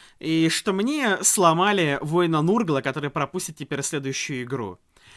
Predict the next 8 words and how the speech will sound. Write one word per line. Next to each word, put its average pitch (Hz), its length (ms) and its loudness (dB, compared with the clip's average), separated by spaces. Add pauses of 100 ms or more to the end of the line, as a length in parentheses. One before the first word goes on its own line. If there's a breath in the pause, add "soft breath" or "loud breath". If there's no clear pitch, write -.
(220 soft breath)
И 92 300 -10 (180)
минус 175 360 0
ловкость. 139 560 -4
Ну, 220 300 -6
спасибо, 175 400 -2
что 165 140 -8
минус 135 340 -4
ловкость. - 560 -10